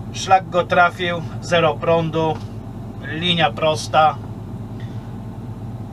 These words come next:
I jak to planować? Poniedziałek, wtorek w innym nadleśnictwie miał kolejny zrąb lecieć.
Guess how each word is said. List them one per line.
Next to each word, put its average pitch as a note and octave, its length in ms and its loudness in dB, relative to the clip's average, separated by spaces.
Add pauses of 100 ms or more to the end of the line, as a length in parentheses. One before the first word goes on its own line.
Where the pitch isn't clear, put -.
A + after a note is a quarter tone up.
(2750)
I G#3+ 80 -4
jak G#3+ 220 4
to A3 120 -2
planować? C3 800 0 (1160)
Poniedziałek, F#3+ 680 4
wtorek F#3+ 640 4
w - 120 -8
innym F3+ 300 -4
nadleśnictwie E3+ 680 -2
miał E3 200 0
kolejny D#3+ 460 0
zrąb D#3+ 320 -4
lecieć. E3 500 -2